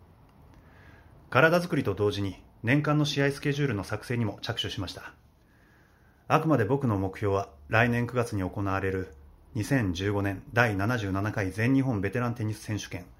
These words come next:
その一点のみに照準を合わせ、今大会での負けについてはもうくよくよ悩まず、翌年九月の時点で、新、偽、対に、さらに、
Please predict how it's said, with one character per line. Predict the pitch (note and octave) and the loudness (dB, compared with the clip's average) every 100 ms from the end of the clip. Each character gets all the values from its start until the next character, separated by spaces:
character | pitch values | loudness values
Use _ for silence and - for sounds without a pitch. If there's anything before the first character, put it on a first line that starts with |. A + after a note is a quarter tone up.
| - - - - | -20 -20 -20 -8
そ | - | -2
の | G#2+ G2+ | -2 -2
一 | B2+ | -6
点 | - G#2 F#2+ | -4 -4 0
の | A#2 | 2
み | F#2 | 0
に | F2 | 0
照 | G#2 | -2
準 | F#2+ G2+ G2 | -2 -2 -2
を | G2 | 0
合 | G2 | -2
わ | |
せ、 | - F2+ - - - - - - | -2 -8 -12 -20 -20 -20 -20 -6
今 | C#3 C3+ | 0 0
大 | A2+ G#2+ | 2 0
会 | A2+ A2+ | 0 0
で | |
の | G#2 F#2+ | -2 -2
負 | G2 | -2
け | A#2 | -2
に | A2+ | -2
つ | A#2+ | -4
い | G#2 | -2
て | |
は | F#2+ | -2
も | G2+ A#2 | 2 2
う | - | 2
く | D3+ | 0
よ | C3 | 2
く | G2 | 0
よ | F#2 | -2
悩 | F#2+ G2+ | 0 0
ま | G2+ | -2
ず、 | - - _ _ _ _ _ - | -6 -20 _ _ _ _ _ -4
翌 | A2+ C3 | 0 2
年 | C#3 C#3 | 2 2
九 | |
月 | D3+ D3 | 0 0
の | G2 | -2
時 | F#2 | -2
点 | G2+ F2 | -2 -4
で、 | E2 - - - | -6 -12 -16 -14
新、 | - C#3+ C3 G2 F#2+ | -6 0 0 0 -6
偽、 | A#2+ - - | -6 -8 -4
対 | B2+ G#2 - - | -2 -2 -6 -10
に、 | G#2 A2 - - - - - | -6 -6 -10 -20 -20 -20 -12
さ | - A#2 | -4 -2
ら | |
に、 | F2+ | -2